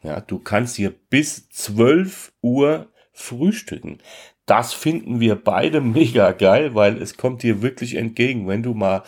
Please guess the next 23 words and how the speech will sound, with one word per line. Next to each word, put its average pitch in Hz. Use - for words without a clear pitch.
Lust 120
hast, 113
länger 117
zu 107
schlafen 120
oder 98
erst 123
in 156
die 160
Therme 147
zu 143
gehen 104
oder 87
auch -
erst 95
in 92
den 92
Fitnessbereich. 113
Du -
kannst 98
dort 104
einen 98
Fitnessraum 120